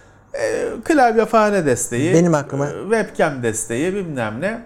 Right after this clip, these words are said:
Speaker 2: tek bir şey geliyor abi. Şimdi Xbox'çılarla P C''ciler aynı oyunu, ya daha doğrusu aynı oyunu orada da oynayabiliyorsun ya.
Speaker 1: Evet.
Speaker 2: Bilmiyorum, bir şekilde, e, buna yönelik bir şey mi? Çünkü P C''de
Speaker 1: Ha.
Speaker 2: adam klavye fareyle oynuyordu.
Speaker 1: Oyunlar artar.
Speaker 2: Hı.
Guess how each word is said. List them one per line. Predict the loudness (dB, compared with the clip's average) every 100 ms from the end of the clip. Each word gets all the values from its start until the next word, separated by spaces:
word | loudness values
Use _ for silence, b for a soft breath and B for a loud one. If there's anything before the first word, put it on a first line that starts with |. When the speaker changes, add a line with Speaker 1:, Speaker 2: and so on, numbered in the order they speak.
| -8
Speaker 2:
tek | -4 -4
bir | -4
şey | -6 -4
geliyor | -4 -2
abi. | -2 -2
Şimdi | -4 -6 -8 -10 -16 -16
Xbox'çılarla | -12 -8 -8 -8 -6 -6 -6
P | -6 -6
C''ciler | -6 -8 -6 -4 -2
aynı | -4 -2 -4
oyunu, | -4 -6 -6
ya | -4
daha | -4
doğrusu | -2
aynı | -2 -2
oyunu | -2 -2
orada | -2 0
da | 0
oynayabiliyorsun | 2 0 -2 -4 -2
ya. | -2 -2
Speaker 1:
Evet. | -2 -2 -4 -2
Speaker 2:
Bilmiyorum, | 2 4 4 4 -2
bir | -6
şekilde, | -6 -6 -2 2 2 -2 -16 _ _ -20 -20 -20 _ _ _ -4
e, | 0 0 -2 -4 0
buna | 2 2
yönelik | -2 -4 -8 -10
bir |
şey | -8 -8
mi? | -10 -14 -16
Çünkü | -12 -12 -8
P | -2
C''de | 0
Speaker 1:
Ha. | 2 2
Speaker 2:
adam | 0 -4
klavye | -2 0 2
fareyle | 2 0 0 2
oynuyordu. | 2 4 2
Speaker 1:
Oyunlar | 2 4 4
artar. | 2 0 -4 -4 -10 -20 -4
Speaker 2:
Hı. | -2